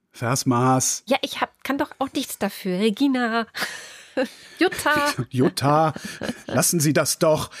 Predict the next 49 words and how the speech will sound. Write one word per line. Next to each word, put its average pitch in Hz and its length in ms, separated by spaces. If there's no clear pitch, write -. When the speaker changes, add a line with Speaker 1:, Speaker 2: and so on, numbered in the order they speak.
Speaker 1:
Mir, 143 160
mir 143 100
fällt 170 220
übrigens 160 200
gerade 156 220
ein, 160 180
was 139 160
du, 139 220
was 127 140
du 139 80
eben 131 140
sagtest, 127 380
ähm, 117 520
mit 117 180
China 170 380
und 117 200
so 110 280
und, 110 240
und, 107 320
äh, 110 240
Kernkraftwerke. 110 680
Es - 160
gab 139 220
die 110 160
Woche 143 240
im 123 100
Deutschlandfunk, 151 600
ich - 180
pack's 143 220
in 139 60
die 131 80
Shownotes, 139 400
es - 120
gab 135 140
die 135 100
Woche 135 160
im 123 60
Deutschlandfunk 135 400
ein - 20
sehr, 123 200
sehr 160 100
schönes 143 260
Interview 143 260
mit 139 140
unserem, 120 420
äh, 117 120
Umweltminister, 156 640
der 107 120
heißt? 156 260